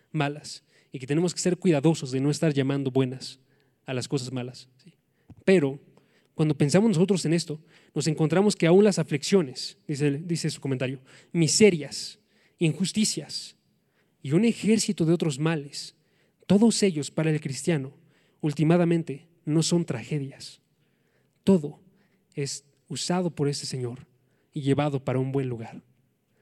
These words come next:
Tenemos que darnos cuenta de esto. Entonces,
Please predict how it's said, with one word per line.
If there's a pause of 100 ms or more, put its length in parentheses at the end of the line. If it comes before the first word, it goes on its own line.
(140)
Tenemos
que
darnos
cuenta
de
esto. (1200)
Entonces,